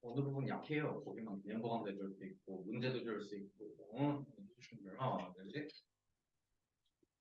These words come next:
자, 지금 최고야? <laughs>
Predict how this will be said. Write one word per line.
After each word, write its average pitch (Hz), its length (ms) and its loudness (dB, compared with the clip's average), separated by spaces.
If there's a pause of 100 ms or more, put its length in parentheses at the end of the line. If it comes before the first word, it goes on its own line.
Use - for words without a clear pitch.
(840)
자, - 160 -2 (380)
지금 - 220 -6
최고야? - 300 -4 (520)
<laughs> - 540 -2